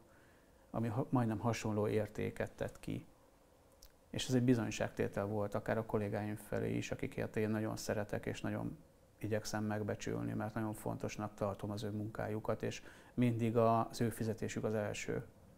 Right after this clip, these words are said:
Nincs olyan hónap, hogy másra költenék először, mint az ő fizetésükre. És volt olyan, amikor a dédnagyapámtól örökölt arany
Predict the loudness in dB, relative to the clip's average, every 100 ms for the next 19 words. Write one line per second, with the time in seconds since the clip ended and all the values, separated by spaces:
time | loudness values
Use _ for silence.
0 | -20 -20 -20 -20 -20 -20 -20 -20 -16 0
1 | 4 6 4 2 2 2 4 4 2 -2
2 | 0 2 2 0 -2 -6 -2 -2 0 -4
3 | -4 -4 -2 -2 -4 -4 -4 -2 -2 -2
4 | -2 -4 -6 -6 -8 -6 -8 -6 -6 -8
5 | -20 -20 -20 -6 0 6 8 8 6 2
6 | 2 -2 0 4 4 4 -2 -6 2 4
7 | 4 2 2 0 0 2 2 2 2 2
8 | 2 0 2 2 0